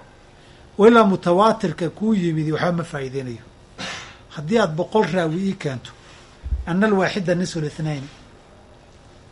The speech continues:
Maxay igu soo kordhiyeen? Taxsiilu xaasilin wey. Waxaana qiimayn baad igu celceliseen. Marka, khabarka mutawaatirka cilmi faa'iideeya markaan leenahay, haddii wixiiba daruuri aad u sii ogeyd, waxba kuma faa'iideynin isagu.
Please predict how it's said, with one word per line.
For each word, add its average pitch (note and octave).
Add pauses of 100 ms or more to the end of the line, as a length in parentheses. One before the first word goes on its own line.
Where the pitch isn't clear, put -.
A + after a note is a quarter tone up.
Maxay G#3
igu A#3+
soo G3
kordhiyeen? D3 (1600)
Taxsiilu B3
xaasilin G3
wey. D3+
Waxaana A3
qiimayn A3
baad F3+
igu G3+
celceliseen. D3 (1120)
Marka, A#3
khabarka B3+
mutawaatirka F#3+ (200)
cilmi A#3
faa'iideeya E3
markaan F3+
leenahay, C#3 (720)
haddii F3
wixiiba A#3
daruuri A3+
aad G3+
u D4+
sii -
ogeyd, F3
waxba A3
kuma F#3+
faa'iideynin C#3+
isagu. C3+